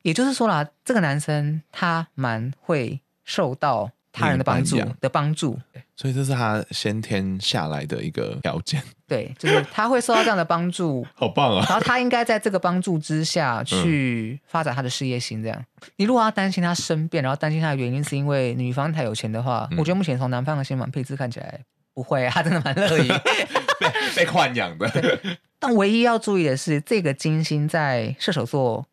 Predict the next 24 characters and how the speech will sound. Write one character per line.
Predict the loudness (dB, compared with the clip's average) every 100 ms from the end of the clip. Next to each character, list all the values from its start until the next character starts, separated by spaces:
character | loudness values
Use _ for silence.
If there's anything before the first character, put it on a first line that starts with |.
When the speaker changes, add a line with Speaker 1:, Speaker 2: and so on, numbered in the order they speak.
| _ -10
Speaker 1:
就 | -6
是 |
八， | -4
八 | -2 0 0
九 | 0
宫 | 0 0
的 | 0
位 | 0 -2
置， | -6 -10 -4
我 | 0
觉 | 2
得 | 2
要 |
特 | 2
别 | 2
留 | 2 2 2
意 |
的 | 0
是， | 0 -2
这 | 0
个 | 0
男 | 0 -2
生 | -4 -2 0 0 0 -2 -6
他 | -4 0 0 2 0